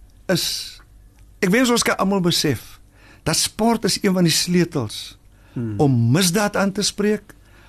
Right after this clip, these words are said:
Speaker 1: om ledigheid aan te spreek en ons jong mense betrokke te maak by ons gemeenskap in Drakenstein. Jy weet, Alan, uh, Dok, baie jare terug, uh,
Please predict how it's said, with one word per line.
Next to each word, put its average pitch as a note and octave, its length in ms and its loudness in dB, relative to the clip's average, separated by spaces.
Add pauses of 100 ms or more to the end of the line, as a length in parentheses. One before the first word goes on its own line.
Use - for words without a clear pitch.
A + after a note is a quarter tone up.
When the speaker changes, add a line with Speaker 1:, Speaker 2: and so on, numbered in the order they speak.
(100)
Speaker 1:
om C#3+ 180 4
ledigheid F3+ 580 2
aan F#3 140 0
te G3 100 -2
spreek G3 420 -2 (380)
en E3+ 120 4
ons E3+ 120 2
jong F#3+ 320 4
mense G#3+ 320 2
betrokke F#3 560 -2
te F#3 120 0
maak D#3 360 0 (280)
by D3 140 2
ons E3 200 0
gemeenskap D3 800 0
in C#3+ 120 -2
Drakenstein. B2 680 -6 (1400)
Jy - 120 2
weet, C4 140 4
Alan, G3+ 420 4
uh, C#3+ 460 0
Dok, F3 400 -2 (640)
baie B3+ 340 4
jare E3 420 4
terug, - 440 -6 (1400)
uh, C3+ 300 2